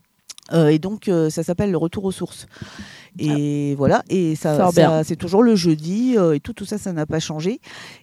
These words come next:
Speaker 1: Et pour le moment, c'est encore ouvert, donc, euh, on peut y aller.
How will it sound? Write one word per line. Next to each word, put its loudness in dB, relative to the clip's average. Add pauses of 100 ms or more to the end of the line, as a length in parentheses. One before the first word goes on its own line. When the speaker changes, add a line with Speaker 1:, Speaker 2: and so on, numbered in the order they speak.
Speaker 1:
Et 2
pour 2
le 4
moment, -6
c'est -6
encore -2
ouvert, -4
donc, -10
euh, 0
on -4
peut -4
y -4
aller. -6